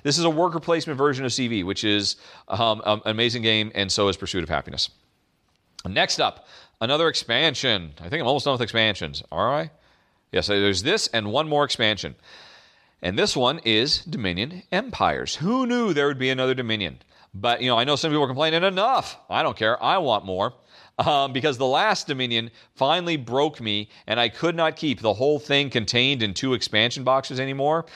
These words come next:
So now I got plenty of room for more expansions, so keep 'em coming.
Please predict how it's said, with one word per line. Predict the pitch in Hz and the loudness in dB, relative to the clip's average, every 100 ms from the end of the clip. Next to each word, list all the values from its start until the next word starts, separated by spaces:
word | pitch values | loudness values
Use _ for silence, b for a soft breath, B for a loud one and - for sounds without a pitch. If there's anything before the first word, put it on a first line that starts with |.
| B | B
So | - 123 | -2 0
now | 175 175 139 | 2 2 2
I | 202 | 0
got | 202 143 - | 2 -2 -4
plenty | - 139 156 196 190 147 | -12 -2 2 2 2 0
of | 104 | 0
room | 110 101 98 92 B - | -2 -2 -2 -6 B -4
for | 123 | -2
more | 120 143 | 2 2
expansions, | 139 160 156 156 175 | 2 0 0 0 0
so | 120 | 0
keep | - 170 170 170 | 0 -4 0 0
'em | 156 | 0
coming. | 123 107 78 | 0 0 -2